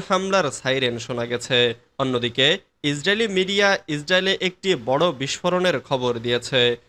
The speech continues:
গণমাধ্যম সূত্রগুলি পরে নিশ্চিত করেছে যে হামলার কারণে বেনগুরিয়ন বিমানবন্দরের আকাশসীমা সাময়িকভাবে বন্ধ করে দেয়া হয়েছে। একই সাথে ইয়াফা এবং হাইফায় গুরুত্বপূর্ণ লক্ষ্যবস্তুতে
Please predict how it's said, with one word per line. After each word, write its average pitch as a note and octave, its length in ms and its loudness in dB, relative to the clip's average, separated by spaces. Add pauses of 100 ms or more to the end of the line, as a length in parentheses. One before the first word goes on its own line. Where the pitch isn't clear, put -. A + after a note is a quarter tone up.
গণমাধ্যম F#3 640 0
সূত্রগুলি G3+ 760 0 (260)
পরে E3 240 2
নিশ্চিত D3 480 -4
করেছে B2 440 -4
যে C#3 280 2 (220)
হামলার E3 460 0
কারণে G3 480 2 (160)
বেনগুরিয়ন E3 640 0
বিমানবন্দরের E3+ 920 0
আকাশসীমা B2+ 840 -2 (220)
সাময়িকভাবে F#3 800 0
বন্ধ B2+ 440 -4
করে A#2+ 180 -2
দেয়া A#2+ 220 2
হয়েছে। B2+ 600 0 (260)
একই B2 200 -2
সাথে D3 440 0 (220)
ইয়াফা D3+ 420 0
এবং G3+ 440 -2
হাইফায় F#3 520 0 (240)
গুরুত্বপূর্ণ F#3+ 760 0
লক্ষ্যবস্তুতে F3+ 880 0